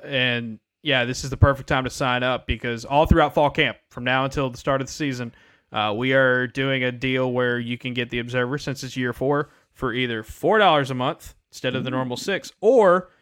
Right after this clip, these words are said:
Speaker 1: you can go ahead and give me forty dollars and you can get a full year. Um, so that's, that's the special we're running right now for new subscribers. So if you've been on the fence, this is perfect time to do it because, like, today, um, or I'll say,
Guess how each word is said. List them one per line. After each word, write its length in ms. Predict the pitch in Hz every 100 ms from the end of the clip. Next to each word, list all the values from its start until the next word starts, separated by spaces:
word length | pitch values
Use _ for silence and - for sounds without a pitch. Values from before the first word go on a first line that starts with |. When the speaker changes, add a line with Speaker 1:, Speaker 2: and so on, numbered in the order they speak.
| -
Speaker 1:
you 80 | 131
can 60 |
go 60 | 151
ahead 140 | 151 147
and 80 |
give 120 | 143 139
me 80 |
forty 340 | 120 226 285 160
dollars 480 | 135 127 160 160 - _
and 160 | 123 131
you 60 |
can 40 | 131
get 100 | 135
a 40 |
full 200 | 151 135
year. 240 | 123 107 _ _ _
Um, 260 | 123 120 123
so 540 | - 139 117 113 113 -
that's, 280 | 127 131
that's 260 | - 147 -
the 40 |
special 340 | - 156 143 147
we're 120 | 139
running 220 | 139 139
right 200 | 135 123
now 280 | 147 156 156
for 180 | - 139
new 140 | 139
subscribers. 580 | 139 127 143 139 139 135
So 140 | 135
if 120 | 117 117
you've 80 | 113
been 100 | 120
on 120 | 120
the 60 |
fence, 420 | 117 220 240 - - _ _ _
this 160 | 139 160
is 60 |
perfect 260 | 202 220 180
time 160 | 208 190
to 80 |
do 100 | 190
it 160 | 170 123
because, 260 | 123 127 120
like, 200 | 131 135
today, 480 | 135 135 165 185 _ _ _ -
um, 560 | 127 123 120 117 107 160
or 180 | 135 110
I'll 140 | 117
say, 240 | - 127